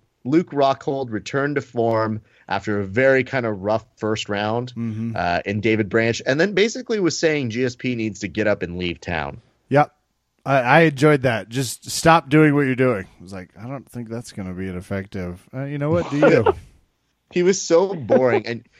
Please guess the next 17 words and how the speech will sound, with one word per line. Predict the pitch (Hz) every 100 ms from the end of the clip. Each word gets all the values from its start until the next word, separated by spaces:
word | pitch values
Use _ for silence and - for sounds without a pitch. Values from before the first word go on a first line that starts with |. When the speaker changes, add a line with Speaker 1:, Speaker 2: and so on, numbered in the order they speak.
| _
Speaker 1:
Kev, | - 170 143
I, | 139 143 139
I |
know | 143 151
that | 151 127
we're, | 131 127
we're | 113 117
pressed | - 143 -
on | 117 107
time, | 123 110 101 95
but | 95 -
I | 98
do | 95 104 123
know | 120 107
we | 104
had, | 95 98 92 85 92 _ - _ _ _ _ -
uh, | 92 85 85 82